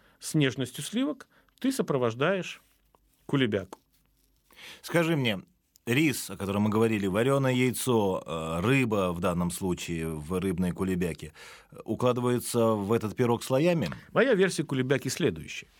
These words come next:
Speaker 1: Я варю рис, э, так, чтобы он впитал всю воду и не пришлось его откидывать. Я часто добавляю шафран, чтобы рис был жёлтым. Шафран — это очень русская специя, несмотря на то, что у нас её, так сказать, не производили никогда.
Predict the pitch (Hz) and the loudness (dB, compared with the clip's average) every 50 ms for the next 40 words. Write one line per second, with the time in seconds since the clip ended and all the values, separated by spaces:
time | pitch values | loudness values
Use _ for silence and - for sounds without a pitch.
0 | _ _ _ _ _ _ - - - - - - - 202 233 233 208 190 202 180 | _ _ _ _ _ _ -20 -20 -18 -20 -16 -6 0 0 4 4 4 4 4 2
1 | 160 160 165 170 - - _ _ _ _ _ _ _ _ _ - _ _ - - | 2 0 -2 -4 -10 -18 _ _ _ _ _ _ _ _ _ -20 _ _ -20 -20
2 | - _ _ _ - 110 107 101 98 98 98 95 95 92 90 92 - - - - | -20 _ _ _ -8 -6 -4 -4 -4 -4 -4 -6 -8 -8 -8 -8 -8 -10 -8 -2
3 | - 190 202 - - 147 147 156 151 - - 151 - 160 143 127 - - 143 135 | 0 0 0 0 -4 -2 -2 -2 -2 -2 -4 -2 2 2 2 2 0 -2 -2 0
4 | 139 170 196 180 165 156 143 123 123 117 110 139 131 - 156 151 - - 113 127 | 2 2 2 4 2 2 2 2 0 0 0 -2 0 2 0 0 2 0 2 2
5 | 131 117 - - - 110 98 90 85 82 - - _ _ - - - - - - | 2 0 0 -4 -8 -6 -6 -6 -8 -10 -14 -18 _ _ -20 -20 -20 -18 -8 -4
6 | 143 143 - 233 220 226 - 170 160 156 170 190 175 170 - 165 - - 175 165 | -2 0 2 2 0 0 0 0 2 4 4 4 4 2 -2 -4 -2 0 0 0
7 | 143 104 76 - _ _ _ _ - - 85 131 180 208 123 120 165 190 151 127 | 0 -2 -8 -14 _ _ _ _ -18 -8 -2 2 2 2 2 2 2 2 4 4
8 | 160 139 113 104 - - - - - 131 - 233 262 247 208 - 175 170 185 180 | 4 2 2 0 -8 -16 -16 -8 -6 -2 2 2 2 2 2 2 2 0 2 2
9 | 170 151 165 233 220 - - 151 127 117 - - 143 113 - - 98 80 - - | 2 2 2 2 0 0 2 2 2 2 0 0 0 0 0 -4 -12 -12 -12 -16
10 | - - - - - - 156 139 135 - 160 151 - - 143 139 139 135 120 - | -20 -20 -14 -8 -2 0 0 0 0 -2 -2 -2 0 0 0 2 2 0 0 0
11 | 135 127 123 113 - 120 110 - - 110 - 131 123 127 131 139 135 139 147 151 | 0 2 2 2 0 -2 -6 -6 -8 -2 -2 -2 2 2 2 2 2 2 2 2
12 | 147 139 117 98 98 95 92 - 92 90 92 87 78 | 2 0 -2 -4 -4 -8 -8 -8 -8 -8 -8 -12 -14